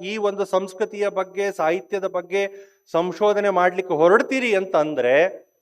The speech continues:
ನಿಮಗಿರಬೇಕಾದ ಮೊದಲ ಗುಣ ಯಾವುದು ಅಂತ ಹೇಳಿದ್ರೆ ನಿಮ್ಮಲ್ಲಿ ಬಹುಶಾಸ್ತ್ರೀಯ ಜ್ಞಾನ ಇರಬೇಕು,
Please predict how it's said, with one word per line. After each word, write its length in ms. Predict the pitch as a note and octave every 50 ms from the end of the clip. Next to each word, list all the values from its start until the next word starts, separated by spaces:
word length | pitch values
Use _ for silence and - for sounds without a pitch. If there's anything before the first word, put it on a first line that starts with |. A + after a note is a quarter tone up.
| _ _ -
ನಿಮಗಿರಬೇಕಾದ 960 | D3 D#3+ F3+ G3 F#3+ A3 G#3+ G#3+ G#3 G#3 G3+ G3 G3+ - F3+ F3+ F3+ F3+ F#3+
ಮೊದಲ 600 | F#3 F3+ F3 E3 E3 E3+ F3+ F#3 F#3+ G#3+ G#3+ A3 G#3 F#3+ E3+ D3 - - - _ _ _ _ _ _ _ _ _ _ _ _ _ _ _ _ _ _ _ _ _ _ _ _ _ _ _ _ _ _ _ _ _ _ _ _ _ _ _ -
ಗುಣ 160 | C#3+ F3+ A3
ಯಾವುದು 480 | B3 A#3 G#3+ F#3 F3 F3 F3+ F3 D#3 D3+
ಅಂತ 200 | D3 D3 - C#3
ಹೇಳಿದ್ರೆ 340 | C3+ C3+ C#3+ D#3+ F3+ F3+
ನಿಮ್ಮಲ್ಲಿ 760 | D3 D3 D3+ E3 E3+ F3 E3+ E3+ E3 E3 F3 F3+ G#3 G3 -
ಬಹುಶಾಸ್ತ್ರೀಯ 1300 | C#3 C#3+ C#3 D#3 F3+ E3+ - E3 D#3 D#3+ E3 D#3+ - - - - E3 E3 E3+ E3+ E3+ F3 F3 F#3 G#3+ A#3+ C4 C4+ - - _ _ _ _ _ _ _ _ _ _ _ _ _ _ _ _ _ _ _ _ _ _ _ _ _ _ _ _ _ A2
ಜ್ಞಾನ 280 | A2 A#2+ A#2 A#2+ A#2+
ಇರಬೇಕು, 480 | A2+ A2 G2+ F#2 F#2 F2+ F2 - _ _